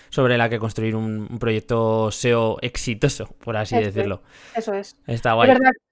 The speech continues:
Speaker 2: es verdad que luego con experimentos que hagas puedes, eh, llegar a cosas profundas, específicas, pero bueno,
Speaker 1: Claro.
Speaker 2: eso ya es cuando ya estás rodando en esto, sí.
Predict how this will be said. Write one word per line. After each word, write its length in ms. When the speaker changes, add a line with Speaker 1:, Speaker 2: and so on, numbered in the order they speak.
Speaker 2:
es 120
verdad 240
que 120
luego 400
con 120
experimentos 540
que 100
hagas 560
puedes, 300
eh, 420
llegar 300
a 100
cosas 260
profundas, 460
específicas, 540
pero 140
bueno, 140
Speaker 1:
Claro. 300
Speaker 2:
eso 160
ya 200
es 420
cuando 220
ya 100
estás 220
rodando 340
en 140
esto, 260
sí. 180